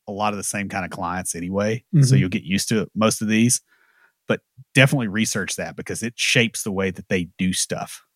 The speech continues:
Speaker 2: Yes, absolutely.
Speaker 1: So guys, your first day in a new job is a chance to either do well or to make a horrible impression and eventually fail. Probably not the first day. If you tick 'em off enough to get fired the first day, that's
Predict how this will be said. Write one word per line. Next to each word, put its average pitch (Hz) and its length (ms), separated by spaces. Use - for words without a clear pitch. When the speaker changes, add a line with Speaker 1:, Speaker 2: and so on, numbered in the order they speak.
Speaker 2:
Yes, 151 340
absolutely. 143 580
Speaker 1:
So - 140
guys, 135 360
your 151 140
first - 280
day 147 160
in 135 60
a 123 60
new 123 140
job 107 460
is 104 140
a 110 80
chance 120 340
to - 140
either 117 200
do 127 160
well 101 420
or 123 160
to 131 80
make 120 280
a 117 100
horrible 107 520
impression 95 640
and 95 320
eventually 104 420
fail. 98 380
Probably 160 420
not 117 200
the 113 80
first 117 280
day. 98 160
If 85 100
you 139 120
tick 147 180
'em 123 100
off 107 160
enough 98 120
to - 60
get - 100
fired 92 240
the - 60
first - 220
day, 95 140
that's - 480